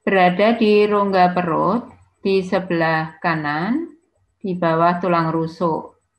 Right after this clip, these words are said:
Bagian-bagian hati adalah, yang ini adalah lembaran hati, kanan dan kiri, kemudian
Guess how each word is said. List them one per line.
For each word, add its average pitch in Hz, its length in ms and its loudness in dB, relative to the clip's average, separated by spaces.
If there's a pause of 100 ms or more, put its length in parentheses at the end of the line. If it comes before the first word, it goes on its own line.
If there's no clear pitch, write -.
(140)
Bagian-bagian 170 720 0
hati 175 320 -2
adalah, 170 800 -4 (1400)
yang 180 240 0
ini 185 320 2
adalah 185 800 -2 (240)
lembaran 165 480 0
hati, 180 760 -4 (300)
kanan 165 400 -4
dan 160 240 -4
kiri, 170 720 -6 (400)
kemudian 185 1040 2